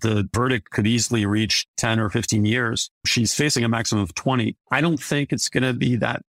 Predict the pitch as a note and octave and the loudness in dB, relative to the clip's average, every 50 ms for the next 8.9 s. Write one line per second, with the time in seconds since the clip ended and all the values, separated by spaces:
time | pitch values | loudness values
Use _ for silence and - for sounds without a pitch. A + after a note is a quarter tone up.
0 | _ - - A#2 A2+ A#2+ B2 A#2+ A#2+ G#2 - - - A#2+ B2 - D3 - - - | _ -4 -2 0 2 2 2 2 0 0 -2 -2 0 0 0 0 0 -2 -2 -2
1 | - A2+ - - A#2+ A#2 A#2+ A#2+ G#2+ - - - - _ - G#2+ G#2 - - A#2 | -2 -2 0 0 0 2 2 2 0 0 -2 -4 -4 _ -2 0 0 0 0 0
2 | F#2+ - A#2+ G2 F#2+ A#2+ B2 G#2+ F2+ F#2 G#2 A2+ A2+ A#2+ A#2+ A2 - _ - B2 | 0 0 0 2 2 2 2 2 2 2 2 2 2 0 0 -4 -4 _ -2 0
3 | A#2 A#2+ - - C3 B2 - - B2 B2 A#2+ - - - A#2+ - B2+ B2+ A#2 - | 0 0 0 -2 -2 0 0 0 0 0 0 0 -2 -2 -2 0 -2 -2 -2 -2
4 | A2+ - - A#2+ G#2+ G2+ G#2+ G#2 G#2 A2+ A2+ A2+ A2+ A2+ A2 G#2+ G#2 G2+ G#2 G2+ | -2 -2 0 2 2 2 2 2 2 2 2 2 2 2 2 2 2 2 0 -2
5 | - - - - - - A2+ A2+ G#2+ - - A2+ G#2+ G2+ G#2 G2 G2 - - - | -4 -6 -4 -2 0 2 2 0 0 0 0 0 0 0 0 0 -2 -4 -2 -2
6 | C3+ B2 A#2+ A#2 A2 A2 A2 A2 - - - B2 A2+ A2+ A2+ G#2 - A2 G#2+ - | 0 0 2 2 2 2 2 2 0 0 0 2 2 2 0 0 0 0 0 -2
7 | - - - A#2+ A#2 A2+ A2 A#2 A2 - - - G#2 G#2 G#2 - - A2 - - | -2 -2 -2 0 0 2 2 0 0 0 -2 -2 -2 -2 -2 -2 -2 -2 -2 0
8 | B2 A2+ - - A2+ G#2+ - _ - A#2 A2 A2 A2 G#2+ G#2+ G#2+ A2 G#2 | -2 -2 -2 -2 -2 -2 -2 _ 0 0 2 2 2 2 2 2 0 -2